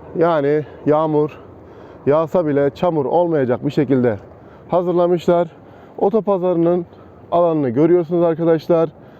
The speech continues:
Burada büfeler var. Tost, yemek, su,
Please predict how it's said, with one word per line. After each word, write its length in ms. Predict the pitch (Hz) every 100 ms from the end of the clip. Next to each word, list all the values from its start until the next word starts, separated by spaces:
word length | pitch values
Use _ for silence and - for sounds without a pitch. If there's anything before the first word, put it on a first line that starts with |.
| - -
Burada 300 | 175 165 135
büfeler 380 | 147 160 160 165
var. 340 | 156 151 147 - - - -
Tost, 360 | 160 160 - - -
yemek, 540 | 147 151 147 143 - - -
su, 300 | 160 156 156